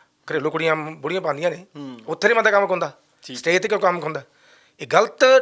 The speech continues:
Speaker 1: ਡਾਂਸ ਹੋ-, ਕਰਨ ਕਰਕੇ, ਗਲਤ ਇਸ਼ਾਰੇ ਕਰਨ ਕਰਕੇ, ਗਲ-, ਗਲਤ ਠੁਮਕੇ ਲਾਉਣ ਕਰਕੇ ਜਿਹੜੇ ਅਸੀਂ ਲੋਕਾਂ ਨੂੰ ਖੁਦ ਕੰਮ, ਕੰਮ ਕਰਦੇ ਹਾਂ।
Speaker 2: ਠੀਕ ਹੈ।
Speaker 1: ਇਹ ਕੁੜੀਆਂ ਦਾ ਕਸੂਰ ਹੈ ਇਹ 'ਚ।
Speaker 2: ਕੁੜੀਆਂ ਦਾ ਕਸੂਰ
Speaker 1: ਜੀ,
Speaker 2: ਹੈ।
Speaker 1: ਜੀ।
Speaker 2: ਤੇ ਪਰ ਤੁਹਾਨੂੰ ਕੀ ਲੱਗਦਾ ਵੀ ਤੁਸੀਂ, ਅਹ, ਤੁਸੀਂ ਵੀ ਜਾਣਦੇ ਹੋਵੋਗੇ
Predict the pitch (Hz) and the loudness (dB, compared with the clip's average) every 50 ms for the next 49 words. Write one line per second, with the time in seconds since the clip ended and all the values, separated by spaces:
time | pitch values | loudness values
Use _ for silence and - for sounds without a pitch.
0 | 170 151 160 165 180 208 202 - 208 185 170 185 - 165 170 165 180 180 160 151 | 4 4 4 4 6 4 2 0 -2 -2 -2 -2 -2 -2 -2 -2 -4 -6 -2 0
1 | 156 143 - - 175 208 220 196 170 180 185 180 175 139 135 143 139 151 170 165 | 0 0 0 -2 -4 -4 -2 0 0 0 0 0 -4 -2 0 2 2 2 2 2
2 | 170 156 156 143 147 156 151 - 190 196 175 175 180 170 165 170 175 170 165 123 | -2 -4 -4 -4 -8 -10 -8 -6 -6 -4 -2 -4 -4 0 0 0 0 0 -4 -8
3 | - - - _ _ - - 208 247 - 262 233 226 208 190 180 - 151 - - | -8 -12 -20 _ _ -2 0 0 2 2 2 2 4 4 2 2 0 -2 -2 -4
4 | 170 170 170 165 175 165 - 160 151 139 - - - _ - 143 170 170 - 180 | -6 -6 -4 -4 -4 -4 -4 -6 -10 -14 -16 -20 -20 _ -2 -2 0 0 0 -2
5 | 175 - - 202 202 - 202 185 175 165 - 160 151 151 147 135 143 123 117 120 | 0 0 -2 -2 0 0 0 0 0 -2 0 0 0 0 -2 -6 -10 -12 -12 -16
6 | 110 _ _ _ _ _ - - 135 123 - 175 - - 180 180 185 185 180 - | -20 _ _ _ _ _ -18 -18 -18 -12 -12 -10 -8 -4 0 2 2 2 2 0
7 | 127 135 131 117 113 - - _ _ _ _ _ _ - 147 147 143 139 131 120 | -4 -6 -6 -8 -8 -12 -18 _ _ _ _ _ _ -12 -8 -8 -6 -6 -6 -8
8 | 117 107 113 135 135 110 - _ _ _ - _ _ - 226 233 262 269 254 262 | -10 -12 -10 -10 -10 -10 -12 _ _ _ -20 _ _ -8 -4 -2 -2 -2 0 2
9 | 254 240 226 226 247 247 254 247 226 190 160 143 143 143 151 185 190 - 196 - | 0 0 0 0 -4 -4 0 2 2 2 4 4 2 2 2 0 -6 -8 -8 -6
10 | 220 214 220 220 220 180 123 156 180 175 165 143 _ _ - - - 180 202 180 | -4 -4 -4 -4 -6 -6 -6 -4 -4 -4 -6 -8 _ _ -20 -20 -12 -8 -6 -4
11 | 202 214 226 180 180 175 175 175 170 165 165 165 147 135 123 120 | -4 -4 0 2 4 4 4 2 -2 -4 -4 -6 -6 -8 -8 -10